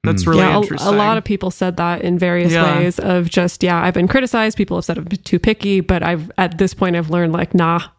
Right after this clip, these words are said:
Speaker 3: nah, my standards are just right. <laughs>
Speaker 1: That's
Speaker 2: Yeah,
Speaker 1: great.
Speaker 2: that's
Speaker 1: Yeah,
Speaker 2: good.
Speaker 1: I love that. Good.
Speaker 2: I think it's also just,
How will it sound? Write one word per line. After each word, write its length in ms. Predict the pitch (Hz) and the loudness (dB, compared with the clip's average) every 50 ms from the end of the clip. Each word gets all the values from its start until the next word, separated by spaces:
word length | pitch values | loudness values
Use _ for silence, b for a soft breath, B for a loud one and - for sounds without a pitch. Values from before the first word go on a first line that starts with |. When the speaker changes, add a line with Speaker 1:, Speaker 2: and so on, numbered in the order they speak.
| _ | _
Speaker 3:
nah, 280 | - 185 170 165 175 175 | -2 0 0 2 0 2
my 140 | 170 175 180 | 2 0 0
standards 420 | - - 185 175 175 175 175 - | 0 0 0 0 2 0 2 0
are 80 | 214 196 | 0 0
just 240 | - 175 170 - 185 | 0 -2 0 0 0
right. 280 | 175 180 180 185 - - - - - | 0 2 0 -2 0 -2 -4 -6 -6
<laughs> 160 | - _ _ | -14 _ _
Speaker 1:
That's 180 | - 180 185 123 | -2 0 2 2
Speaker 2:
Yeah, 140 | 131 123 120 | 2 4 4
Speaker 1:
great. 340 | 233 226 180 151 143 - - - - | 2 2 0 -2 -4 -6 -8 -12 -10
Speaker 2:
that's 240 | - 104 104 - - - | -6 -6 -6 -6 -4 -2
Speaker 1:
Yeah, 260 | 127 113 - - - | 0 0 0 0 -2
Speaker 2:
good. 80 | - - - | -4 -6 -4
Speaker 1:
I 60 | 165 | -2
love 240 | 160 165 170 160 - | 0 0 0 -2 -2
that. 320 | 165 - 147 156 - - - - _ _ | -2 -4 -4 -4 -6 -8 -14 -20 _ _
Good. 320 | - 180 165 - - 147 - - _ _ | -2 -2 -2 -2 -4 -6 -8 -10 _ _
Speaker 2:
I 60 | - 165 | -4 -2
think 340 | 147 - 208 202 - - - _ | 0 0 0 0 -2 -8 -16 _
it's 200 | - 113 110 - | -10 -10 -2 0
also 460 | 135 127 131 - - 127 113 101 95 | 0 0 0 0 0 0 0 0 -2
just, 380 | 92 - 110 107 - - - | -2 -2 -4 -4 -4 -8 -16